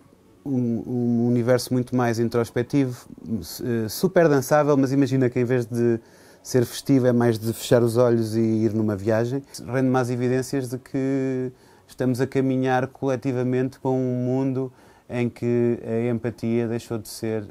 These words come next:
eh, um valor, uma coisa como uma prioridade para as pessoas, e acabamos sempre por reagir ao, ao mundo e ao mundo como o vemos, e se calhar estou menos o-, otimista que estava em dois mil e dezassete.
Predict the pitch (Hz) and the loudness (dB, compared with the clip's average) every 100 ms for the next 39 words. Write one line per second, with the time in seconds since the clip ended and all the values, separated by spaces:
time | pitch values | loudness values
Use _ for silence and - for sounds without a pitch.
0 | _ 101 101 98 95 - - 107 104 101 | _ -12 -10 -8 -10 -12 -16 -10 -6 -4
1 | 101 87 85 113 107 101 - 104 101 98 | -4 -4 -6 -12 -14 -14 -8 -8 -6 -10
2 | - 101 101 98 110 101 101 95 92 85 | -8 -6 -4 -4 -4 -4 -2 -2 -4 -6
3 | 98 - - 92 95 98 95 95 - - | -12 -12 -14 -10 -10 -10 -10 -10 -14 -8
4 | 113 113 107 113 104 - - 98 101 - | -4 -2 -2 -4 -6 -8 -10 -6 -6 -8
5 | - - - 107 104 104 107 107 101 98 | -20 -20 -8 -2 0 0 0 0 0 -2
6 | - 98 101 107 113 110 110 95 98 101 | -4 -4 -2 -2 -2 -4 -6 -4 -2 -2
7 | 101 - 104 104 90 98 104 101 107 - | -4 -4 -6 -4 -4 -6 -6 -8 -12 -10
8 | 101 101 101 - 92 107 98 98 92 90 | -6 -6 -6 -12 -14 -10 -6 -6 -6 -6
9 | - - 90 98 90 87 95 - 95 85 | -8 -12 -10 -8 -8 -8 -12 -12 -10 -10
10 | 87 - - - 87 87 85 87 82 78 | -10 -14 -18 -12 -8 -8 -8 -8 -8 -10
11 | 82 - - - - | -14 -16 -18 -20 -20